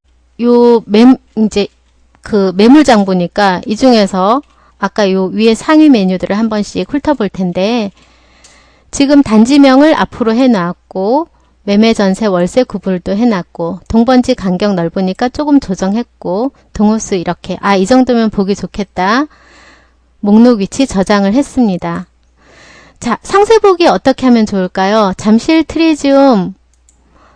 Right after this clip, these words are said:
삼백이십육 동 천백일 호 내역 보고 싶어요. 더블 클릭해도 좋고요.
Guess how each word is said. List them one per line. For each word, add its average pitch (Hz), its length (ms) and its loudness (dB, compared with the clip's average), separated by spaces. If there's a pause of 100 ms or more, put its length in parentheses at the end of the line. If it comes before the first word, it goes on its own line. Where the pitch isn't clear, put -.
(140)
삼백이십육 294 1040 0
동 220 260 0 (100)
천백일 294 560 0
호 202 100 0
내역 190 340 -2
보고 214 240 -2
싶어요. 180 640 -4 (680)
더블 349 280 2
클릭해도 233 540 -2
좋고요. 196 760 -2